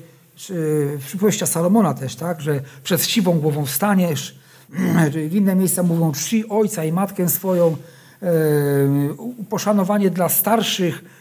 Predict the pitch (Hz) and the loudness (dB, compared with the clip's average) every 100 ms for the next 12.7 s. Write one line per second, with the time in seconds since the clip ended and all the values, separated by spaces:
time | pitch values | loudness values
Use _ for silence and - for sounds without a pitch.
0 | - 139 208 226 180 196 - 190 180 147 | -18 -8 -2 0 0 -4 -2 0 0 0
1 | 214 202 170 165 208 185 165 139 214 220 | 0 2 2 4 2 2 0 0 0 0
2 | - 160 202 196 - - 160 135 - - | 0 -4 0 0 0 -2 -2 -4 -10 -12
3 | - 196 202 180 156 160 185 170 170 - | -4 -2 0 2 0 0 0 0 -2 -2
4 | 175 175 165 160 170 - 156 160 160 214 | -2 -2 -2 -4 -4 -2 -4 0 0 0
5 | - 180 156 - - - _ _ _ 202 | 0 -2 -4 -8 -20 -20 _ _ _ -8
6 | 165 156 - 180 196 185 - - 185 170 | -6 -6 -4 0 2 2 2 -2 2 2
7 | 165 143 - _ _ _ _ 262 160 139 | 2 0 -10 _ _ _ _ -10 -4 -4
8 | - - - _ _ _ _ 185 180 185 | -4 -10 -20 _ _ _ _ -4 -2 -2
9 | - 214 190 190 156 170 165 170 156 151 | -2 0 2 0 -2 -2 2 2 2 2
10 | 170 165 - 175 185 226 208 196 151 170 | 2 0 -2 0 2 4 4 2 0 -2
11 | 156 160 - 156 240 226 196 170 143 165 | -2 -2 -4 -2 0 2 0 -4 0 2
12 | 156 151 151 196 226 196 185 | 2 0 -2 0 2 2 2